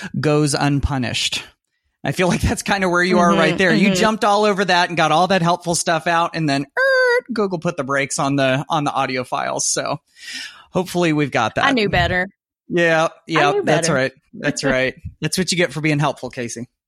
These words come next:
Speaker 1: All right. Uh, next, we've got a little post from the, um,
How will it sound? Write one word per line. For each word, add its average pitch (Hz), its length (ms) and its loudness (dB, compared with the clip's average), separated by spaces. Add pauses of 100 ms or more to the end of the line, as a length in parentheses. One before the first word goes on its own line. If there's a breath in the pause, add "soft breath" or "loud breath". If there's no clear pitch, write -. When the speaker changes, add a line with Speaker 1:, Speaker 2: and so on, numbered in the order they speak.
(440)
Speaker 1:
All 135 240 0
right. 131 320 0 (120)
Uh, 160 600 4
next, 190 580 0
we've 190 160 -2
got 190 340 2
a 180 80 0
little 240 240 0
post 208 360 -2
from 180 260 0
the, 160 360 4
um, 139 600 0